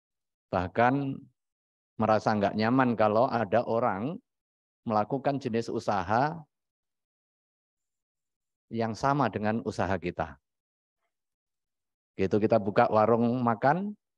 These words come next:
sebelahnya buka warung makan, kalau perlu disantet. <laughs> Itu ke, datang ke dapur, garamnya dibanyakin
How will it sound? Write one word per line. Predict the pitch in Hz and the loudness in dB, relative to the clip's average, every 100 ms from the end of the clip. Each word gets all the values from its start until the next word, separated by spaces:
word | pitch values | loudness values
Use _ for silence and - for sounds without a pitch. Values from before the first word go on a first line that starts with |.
| _ _ _ | _ _ _
sebelahnya | - 101 110 101 113 110 | -6 0 2 2 0 -2
buka | 101 110 | 0 0
warung | 110 110 110 | 2 2 2
makan, | 113 110 139 151 165 - _ _ _ | 0 -2 -2 -4 -6 -18 _ _ _
kalau | 107 107 104 | -2 0 0
perlu | 110 117 147 | 0 2 2
disantet. | 127 104 120 113 113 101 _ _ _ _ - | 2 -2 -2 0 0 0 _ _ _ _ -4
<laughs> | 92 - 156 - 170 127 _ _ _ _ - - _ _ _ 170 143 _ _ _ _ _ _ _ _ _ _ _ _ _ - | -4 -4 -6 -6 -8 -10 _ _ _ _ -12 -12 _ _ _ _ _ _ _ _ _ _ _ _ _ _ _ _ _ _ -4
Itu | 101 104 123 | -2 0 0
ke, | - 104 107 - _ - | 0 0 0 -2 _ 0
datang | 120 120 - 139 | 4 4 2 2
ke | 135 | 4
dapur, | 135 120 113 160 175 165 | 4 4 4 2 2 2
garamnya | 123 117 127 131 147 | 2 2 2 0 0
dibanyakin | 127 - 127 139 143 - 131 104 | -2 0 0 0 -2 -2 -6 -8